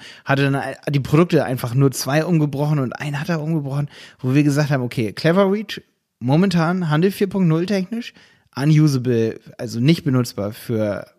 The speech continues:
meiner Meinung nach absolut nicht benutzbar für E-Commerce-Shops, die wirklich viel Wert auf Style legen. Selbst mit den, mit den Vorlagen, die Cleverreach da halt bietet. Also da muss Cleverreach noch nachziehen. Ich werd's mir bald auch mal wieder dann angucken, sag ich mal. Vielleicht ver-, verändern die was, aber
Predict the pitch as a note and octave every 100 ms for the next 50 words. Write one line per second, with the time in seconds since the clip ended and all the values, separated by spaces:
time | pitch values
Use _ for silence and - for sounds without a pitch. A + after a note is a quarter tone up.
0 | _ C#3 D#3 D3 C3+ B2 A2+ A2 - -
1 | C3+ - A#2+ A2 A#2+ B2 B2+ A#2+ A#2 G#2+
2 | G#2+ - A#2 G#2 C3 - A#2 G#2+ - G#2
3 | G2+ - - - - B2 A#2+ A2+ A#2 -
4 | C3 A#2 A2+ G2+ - A2+ G#2 F#2+ A2 B2
5 | F#3 F#3+ G#3 F#3 F3+ F#3+ F3 A2 E3+ F3+
6 | F3 F#3 F3+ - - - - G#3 A#3 G#3+
7 | G#3 G3+ F#3+ F3+ F#3+ F#3 E3+ D#3+ - D3
8 | C#3 C#3 C3 A2+ B2 A2 G2+ - B2+ C3
9 | C#3 - - - - - D3+ G3+ - F#3
10 | F3 F3+ - D3 B2 C3+ G#3 - A3 F#3+
11 | C3+ D3 D3+ D3+ C3+ C3+ A2+ D3 C#3 C3
12 | B2+ A#2 A2+ F#2 F#3+ - F3 D#3+ D#3+ D3
13 | D#3+ D#3 D3+ C#3 A#2+ - A2 - - A#2
14 | D3+ E3 D#3 D#3 C3+ C3